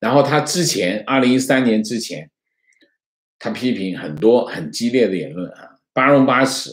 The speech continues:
不符合现代价值观。”习近平的班子让车轮倒转啊，军队枪口对内，然后这个批评这个习近平的两个不能否定，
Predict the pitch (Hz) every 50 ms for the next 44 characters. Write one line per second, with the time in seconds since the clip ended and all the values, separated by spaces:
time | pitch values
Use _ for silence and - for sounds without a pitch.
0 | - _ _ - 135 123 - - 85 78 - 92 95 101 104 104 104 104 104 104
1 | 98 - - 123 113 110 101 92 101 107 90 85 82 87 87 87 95 92 90 90
2 | - - _ _ _ _ _ _ _ _ _ _ _ _ _ _ _ _ _ -
3 | - 139 139 139 165 156 135 127 127 131 131 113 - 127 131 127 123 104 95 92
4 | 90 87 82 80 80 87 110 120 113 110 104 95 92 92 - - 123 110 104 101
5 | 107 101 110 113 101 90 - 117 113 95 - - - _ _ _ _ _ _ _
6 | _ _ - 107 98 - _ - 147 151 147 147 139 160 147 127 110 101 92 -
7 | - 135 135 - - 90 76 78 110 117 120 131 139 135 117 - - _ _ _
8 | _ _ _ _ _ _ _ _ _ _ _ - 95 110 117 135 131 120 110 117
9 | 107 95 107 104 101 95 95 92 90 87 87 - 139 139 135 120 120 113 110 107
10 | 104 104 98 95 - 117 117 123 143 131 110 101 107 110 110 110 107 98 85 73
11 | 76 85 98 - 127 127 120 117 110 - 76 67 73 107 123 120 117 -